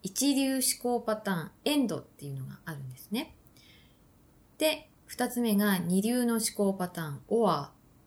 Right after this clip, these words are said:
英語のですね、オアっていうのがあります。そして最後、三つ目が三流の思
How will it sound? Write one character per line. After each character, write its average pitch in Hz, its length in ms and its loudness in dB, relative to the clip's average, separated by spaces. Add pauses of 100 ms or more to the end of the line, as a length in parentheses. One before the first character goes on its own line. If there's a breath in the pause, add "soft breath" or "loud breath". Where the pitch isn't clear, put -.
(140)
英 214 140 4
語 190 120 -2
の 170 100 -2
で 143 80 -10
す - 120 -16
ね、 151 180 -14
オ 175 180 -2
ア 143 100 -8
っ - 40 -16 (380)
て - 80 -16
い 147 80 -10
う - 20 -10
の 131 80 -10
が 127 80 -16
あ 135 60 -16
り 135 100 -16
ま - 120 -14
す。 - 40 -20 (480 soft breath)
そ 277 100 -4
し - 120 -2
て 285 340 -2 (220)
最 226 260 2
後、 180 80 -2
三 165 240 -2
つ 196 100 -4
目 202 160 4
が 240 220 0 (300 loud breath)
三 214 280 2
流 202 220 4
の 262 200 0
思 - 60 -18